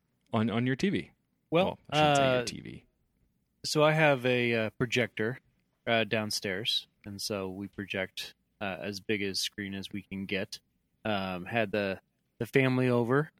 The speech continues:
Speaker 2: to watch Wonder Woman. We had popcorn, so we tried to make it as a movie-going
Speaker 1: Wow.
Speaker 2: experience as, as possible. So
Speaker 1: Yeah.
Speaker 2: that, that's how we viewed Wonder Woman.
Speaker 1: I mean, I, I respect the hell out of that. I mean, we watched it as a family downstairs. I mean, I have a mediocre,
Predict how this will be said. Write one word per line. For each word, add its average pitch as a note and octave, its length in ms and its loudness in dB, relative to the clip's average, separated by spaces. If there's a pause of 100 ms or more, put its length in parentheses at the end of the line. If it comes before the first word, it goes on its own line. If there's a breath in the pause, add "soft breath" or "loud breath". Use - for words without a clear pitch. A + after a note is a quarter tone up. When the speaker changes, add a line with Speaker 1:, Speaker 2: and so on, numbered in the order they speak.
(160)
Speaker 2:
to A#2 80 -2
watch A2+ 240 2
Wonder B2 160 0
Woman. B2 80 0
We B2 80 2
had A#2 160 0
popcorn, A#2+ 540 0
so A2 80 -2
we G#2+ 60 -2
tried - 160 0
to B2 100 -4
make A2+ 240 -2
it G#2 100 2
as G#2 220 -2
a G2 300 -4
movie-going A2+ 680 2
Speaker 1:
Wow. F#2 160 2
Speaker 2:
experience G#2 720 0
as, F#2 260 -6 (340)
as G#2 140 -4
possible. - 640 -2 (560)
So E2+ 400 -4
Speaker 1:
Yeah. A2 140 0
Speaker 2:
that, G#2+ 80 -4
that's A#2 200 0
how A#2+ 160 4
we A2 200 0
viewed G2+ 500 -4 (240)
Wonder G2+ 320 -8
Woman. E2 160 -12 (640)
Speaker 1:
I - 40 -6
mean, A2+ 200 0
I, D3 100 2 (140)
I - 20 0
respect A#2 440 0
the - 40 -6
hell A2+ 180 2
out F#2 120 0
of F#2 60 -10
that. G2+ 180 0
I - 20 0
mean, G2+ 160 0
we B2+ 100 4
watched A2 300 2
it G#2+ 40 0
as G#2 100 0
a G#2 40 -4
family G2+ 300 -2
downstairs. F#2+ 500 -2
I F#2 40 -6
mean, - 100 -4
I G2 60 -2
have F#2+ 160 -2
a F2+ 40 -6
mediocre, F#2 720 -4